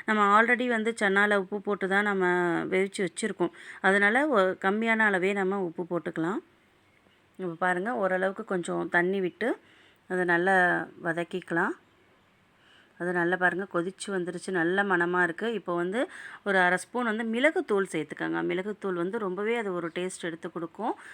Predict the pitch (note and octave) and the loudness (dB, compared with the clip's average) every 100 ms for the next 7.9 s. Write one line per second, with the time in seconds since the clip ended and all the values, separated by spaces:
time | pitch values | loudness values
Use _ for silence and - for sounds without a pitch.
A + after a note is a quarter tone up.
0 | - - G3+ G#3 A3+ G#3+ F#3 G3+ E4 G4 | -16 -6 -4 -2 -4 -2 0 0 -2 -4
1 | G3+ F#3 F3 E3 - F#3+ F#3 F3+ F#3 - | -6 -4 -2 -2 -4 0 2 2 -2 -8
2 | G#3+ A3+ G#3 E3+ F3+ C4 A4 - - - | -6 -4 -2 -2 0 -2 -4 -12 -18 -20
3 | - E3+ F#3 F3+ E3+ E3 - - - G3 | -6 2 4 4 2 -2 -8 -8 4 6
4 | B3 C4+ A3 F#3+ F3 F3 F#3+ F#3+ D#3+ E3+ | 6 4 0 0 0 0 -4 -6 -8 -6
5 | E3 D#3+ F3+ - - F3 E3 E3+ E3+ G3 | -4 -2 -2 -6 -8 -8 -6 -4 -4 -2
6 | A#3+ F3+ D3+ E3 F#3+ G#3 F#3+ - F#3 F3+ | -6 -8 -6 -4 -4 -8 -10 -8 -8 -6
7 | E3 F3 F#3 F#3 G3+ E3+ - A#3 | -6 -6 -4 -4 -6 -8 -6 -6